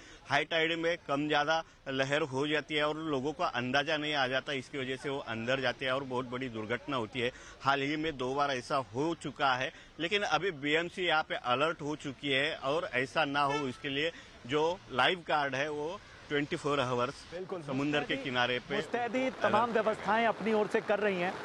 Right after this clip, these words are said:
Speaker 2: मनोज, एक चीज़ और आपसे, अ, चलते चलते जा-, दे-, चाहेंगे कि आप हमारे दर्शकों तक वो तस्वीरें पहुंचाएं,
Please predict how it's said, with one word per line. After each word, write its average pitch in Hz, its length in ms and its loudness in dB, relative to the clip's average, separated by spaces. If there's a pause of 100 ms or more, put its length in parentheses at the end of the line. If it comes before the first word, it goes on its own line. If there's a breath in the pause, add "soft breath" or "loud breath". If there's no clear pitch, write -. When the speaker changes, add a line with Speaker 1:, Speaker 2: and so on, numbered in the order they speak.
(240)
Speaker 2:
मनोज, 202 440 4
एक 226 360 0
चीज़ 247 260 2
और 247 180 4
आपसे, 214 460 0
अ, 170 360 2
चलते 190 340 0
चलते 214 300 0
जा-, 190 200 2
दे-, 165 540 2
चाहेंगे 208 380 2
कि 190 100 0
आप 180 160 2
हमारे 180 280 2
दर्शकों 170 360 0
तक - 60 0
वो 202 160 2
तस्वीरें 165 440 0
पहुंचाएं, 170 400 2